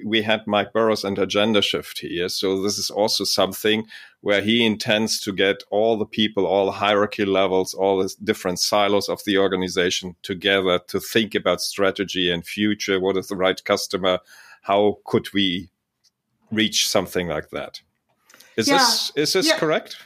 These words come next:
Speaker 2: Yeah, it is. But I, I wanna highlight a little. So liberating structures, yes, we used to, that used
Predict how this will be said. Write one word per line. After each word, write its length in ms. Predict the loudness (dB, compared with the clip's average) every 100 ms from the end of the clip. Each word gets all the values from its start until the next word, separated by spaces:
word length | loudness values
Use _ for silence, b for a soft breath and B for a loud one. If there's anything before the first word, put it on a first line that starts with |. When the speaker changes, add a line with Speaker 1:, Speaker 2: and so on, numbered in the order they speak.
| _
Speaker 2:
Yeah, 540 | -2 0 2 4 2 -2 B B
it 140 | 0 2
is. 440 | 4 2 -2 -8 b b -2
But 140 | 2
I, 220 | 2 0 -2 0
I 80 |
wanna 260 | 2 2 2
highlight 440 | 2 2 4 2
a 60 | 2
little. 420 | 2 0 -2 -6
So 220 | -8 0 0
liberating 520 | 2 2 2 2 0
structures, 600 | 2 0 0 -4 -4 0
yes, 260 | -2 -2
we 140 | 0 0
used 180 | 0 -2
to, 180 | -4 -2 0
that 160 | 0
used 360 | 0 -2 -6